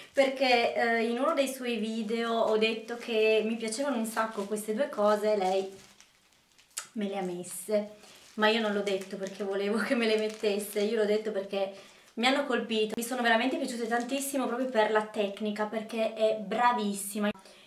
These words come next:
E, eh, sto parlando di questa collana bella lunga che, eh, avevo prima, però <laughs> ovviamente non potevo mostrarvela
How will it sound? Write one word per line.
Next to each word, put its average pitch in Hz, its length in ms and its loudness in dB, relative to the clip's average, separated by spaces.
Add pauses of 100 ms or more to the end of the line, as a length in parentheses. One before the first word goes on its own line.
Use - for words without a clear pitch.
(140)
E, 226 320 2
eh, 214 200 8
sto 269 200 0
parlando 220 460 2
di 202 160 -6
questa 302 420 -2
collana 220 520 0
bella 240 480 4
lunga 214 540 2
che, 208 340 0
eh, 202 320 0
avevo 214 420 -2
prima, 202 460 0
però 196 260 4
<laughs> 214 200 4
ovviamente 226 500 0
non 214 160 2
potevo 220 420 2
mostrarvela 214 920 4